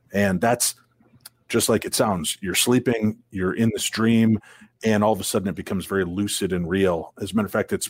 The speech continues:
it's more clear to me than most of my living waking memories. And we had this great conversation, and I brought back a piece of information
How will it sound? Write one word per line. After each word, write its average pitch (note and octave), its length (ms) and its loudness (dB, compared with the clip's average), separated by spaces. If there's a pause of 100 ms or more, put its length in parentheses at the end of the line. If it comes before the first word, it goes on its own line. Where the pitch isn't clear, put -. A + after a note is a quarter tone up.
(120)
it's G#2 240 -6
more A2+ 340 4
clear A#2 500 -2
to - 160 -12
me G2+ 220 0
than F#2 200 -2
most F#2 340 -4 (160)
of F#2 140 -4
my F#2 160 -4
living F#2 440 -2
waking F#2 400 0
memories. D#2+ 580 -8 (420)
And G#2 260 0
we G2 100 0
had E2+ 100 -2
this F#2 140 -6
great A2 240 0
conversation, A#2 680 0
and G3 100 2
I G2 40 0
brought A#2+ 300 2
back A#2 220 0
a A2 60 -4
piece A#2 260 -2
of G2+ 100 -2
information A#2 840 0